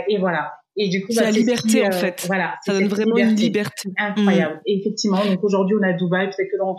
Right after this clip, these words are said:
Speaker 1: trois ans, on sera à New York, et dans cinq ans, on sera, je sais pas, je, voilà, mais, euh, mais c'est incroyable. C'est, euh, voilà, ça a pu nous permettre ce, ce rêve-là qu'on avait,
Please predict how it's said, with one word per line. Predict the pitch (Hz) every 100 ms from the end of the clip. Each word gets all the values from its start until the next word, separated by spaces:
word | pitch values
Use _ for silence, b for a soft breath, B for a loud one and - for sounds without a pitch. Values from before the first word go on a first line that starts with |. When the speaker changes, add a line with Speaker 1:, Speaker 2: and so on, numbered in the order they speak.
| B B
Speaker 1:
trois | - 214 190
ans, | 208
on |
sera | - 202
à |
New | 196
York, | 196 202 202 202
et | 196
dans | 190
cinq | 185 196 196
ans, | 196
on | 196
sera, | - 185
je | 214 247
sais | 330 330
pas, | 240 233 254
je, | 233 220 B B B
voilà, | 226 214
mais, | 226 240 269 254
euh, | 214 196 190 185 185
mais | 220
c'est | 240
incroyable. | 247 247 254 208 202 196
C'est, | - 220 208 196
euh, | 170 170 160 156
voilà, | 196 175 170
ça | 214
a | 196
pu | - 277
nous | 226
permettre | 226 220 226 - 220
ce, | 214 220 208 202
ce | - 226
rêve-là | 226 202 208 214 -
qu'on | 226
avait, | 196 185 226